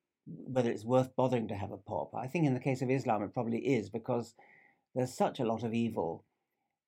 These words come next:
There's such a sort of killjoy religion, and apostasy, the penalty for apostasy is death, that kind of thing. Um, that is such an evil that I think we do have to fight it.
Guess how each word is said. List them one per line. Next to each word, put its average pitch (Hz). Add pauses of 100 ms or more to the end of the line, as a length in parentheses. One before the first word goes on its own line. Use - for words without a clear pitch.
(160)
There's 131
such 151
a 147
sort 123
of 117
killjoy 123
religion, 107
and 107 (580)
apostasy, 131
the 127
penalty 139
for 127
apostasy 127
is 104
death, 113
that 127
kind 113
of 110
thing. 113 (540)
Um, 127 (680)
that 156
is 175
such 160
an 127
evil 117
that 127
I 143
think 180
we 131
do 160
have 123
to 113
fight 104
it. -